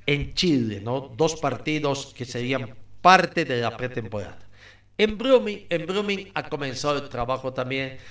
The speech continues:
Nuevo técnico tiene Brumming. Se trata del profesor Tiago Ditao, ¿no? Que tiene también objetivos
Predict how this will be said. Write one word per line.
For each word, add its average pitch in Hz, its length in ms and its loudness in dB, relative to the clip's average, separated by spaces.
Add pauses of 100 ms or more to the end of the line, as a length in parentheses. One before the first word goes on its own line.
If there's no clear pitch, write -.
(180)
Nuevo 190 540 0
técnico 147 480 -2
tiene 131 280 -2
Brumming. 120 520 -6 (140)
Se 113 360 -8
trata 131 400 -4
del 113 140 -6
profesor 117 600 -6
Tiago 123 420 -4
Ditao, 117 480 -8 (380)
¿no? 202 420 0 (200)
Que 131 180 -4 (100)
tiene 151 260 -2
también 139 440 -4
objetivos 131 840 -4